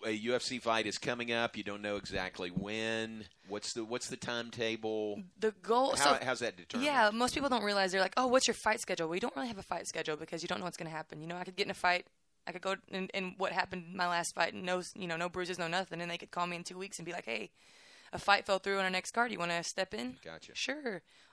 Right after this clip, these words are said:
Speaker 2: Or you could get in a fight and you'd have a barn burner and, you know, break your shin in half and be out for a year and a half. You know,
Speaker 1: Mm-hmm.
Speaker 2: you don't know what's gonna happen.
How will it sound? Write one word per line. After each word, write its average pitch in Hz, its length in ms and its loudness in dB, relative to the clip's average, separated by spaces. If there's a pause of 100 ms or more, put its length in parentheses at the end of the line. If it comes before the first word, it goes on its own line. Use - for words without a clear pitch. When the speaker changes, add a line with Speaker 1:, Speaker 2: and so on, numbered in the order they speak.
Speaker 2:
Or 254 220 0
you 226 120 2
could 214 100 -4
get 202 140 0
in 196 60 -4
a 180 40 -6
fight 196 340 0
and 202 120 -6
you'd 190 80 -6
have 185 100 -6
a 180 60 -2
barn 208 400 2
burner 175 300 2
and, 170 200 -4
you 165 60 -6
know, 175 220 -8
break 190 200 -2
your 180 80 -8
shin 233 240 2
in 180 80 0
half 170 320 -4
and 185 100 -6
be 185 160 0
out - 140 -2
for 185 180 2
a 180 60 2
year 208 220 0
and 196 80 0
a 175 40 -2
half. 160 200 -6
You 202 100 -2
know, 196 80 4
Speaker 1:
Mm-hmm. 202 100 2
Speaker 2:
you 214 60 2
don't 214 140 4
know 208 60 2
what's 202 120 -2
gonna 208 160 -4
happen. 180 220 -6